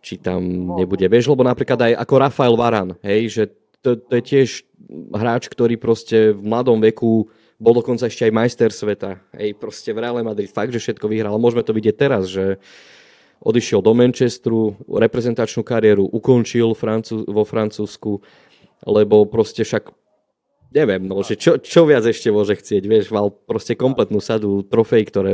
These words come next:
Speaker 1: ktoré mohol dosiahnuť, takže.
Speaker 2: Ako ono to záleží od jednotlivca, od situácie, je to teraz ťažko povedať, no.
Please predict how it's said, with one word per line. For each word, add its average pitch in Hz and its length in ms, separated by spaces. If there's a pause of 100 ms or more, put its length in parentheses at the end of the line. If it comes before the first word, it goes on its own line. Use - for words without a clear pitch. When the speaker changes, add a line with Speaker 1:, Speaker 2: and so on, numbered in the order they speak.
(160)
Speaker 1:
ktoré 95 340 (240)
mohol 101 380
dosiahnuť, 90 560
takže. - 400
Speaker 2:
Ako - 240
ono 139 320
to 127 60 (180)
záleží 113 400
od 110 80
jednotlivca, 113 640
od 98 160
situácie, 104 500
je 98 160
to 98 140
teraz 104 240
ťažko 101 320
povedať, 92 400
no. 92 160